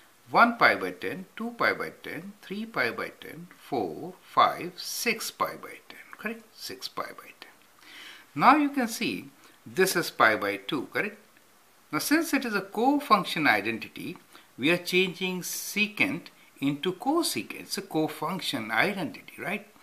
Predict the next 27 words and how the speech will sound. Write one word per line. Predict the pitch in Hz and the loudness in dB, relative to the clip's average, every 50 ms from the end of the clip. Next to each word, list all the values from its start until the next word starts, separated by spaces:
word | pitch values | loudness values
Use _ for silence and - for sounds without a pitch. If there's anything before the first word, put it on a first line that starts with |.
| - - - - - - - | -18 -18 -18 -18 -20 -20 -16
So | - - - 185 190 | -10 -2 2 2 2
it | 185 170 160 139 - | 4 2 -2 -2 2
should | - - - 254 - - | 4 4 4 4 2 0
be | 170 139 | 0 0
written | 135 143 - 160 160 160 - - - - - _ - | 0 -2 -2 -2 -2 -4 -6 -12 -20 -20 -20 _ -4
in | 139 135 131 | -2 -2 2
terms | - 151 147 147 139 - | 4 4 4 4 4 2
of | 151 - - - | 0 -2 2 4
pi | 123 117 120 120 | 6 8 8 8
by | 117 123 120 117 | 8 6 4 4
two | 117 - 120 104 92 - - | 2 0 -6 -8 -8 -8 -6
plus | 120 110 101 - - - | -4 -4 -4 -4 -8 -10
what, | 101 110 147 160 147 - - - - - - - _ _ _ _ _ _ - | -6 -4 -4 -4 -4 -6 -10 -14 -18 -20 -20 -20 _ _ _ _ _ _ -10
correct? | - 135 185 190 - - _ - - - - - - - | -8 -8 -8 -8 -12 -18 _ -20 -20 -20 -20 -20 -20 -14
So, | - - - 165 139 135 131 - | -10 -2 2 2 2 2 0 0
well, | 120 143 151 127 147 165 - - - - _ | 4 4 6 6 4 2 -4 -10 -20 -18 _
so | - - 131 | -8 -6 -2
we | 139 214 240 | -2 0 0
can | 240 202 147 | 0 -2 0
write | 131 143 143 139 127 123 | 0 0 0 0 0 -2
this | 131 135 123 127 | -2 -2 -2 -4
as, | - - 170 196 208 190 196 233 240 - - - - _ - - | -2 2 4 6 6 6 4 2 0 -4 -10 -18 -20 _ -14 -2
let | - 143 | 0 2
me | 147 147 | 4 6
write | 120 120 113 110 107 107 - - | 6 6 6 6 4 0 -6 -10
is | 107 95 92 - - - | -10 -10 -10 -12 -12 -8
as | 113 101 98 104 - - | -4 -4 -4 -4 -4 -8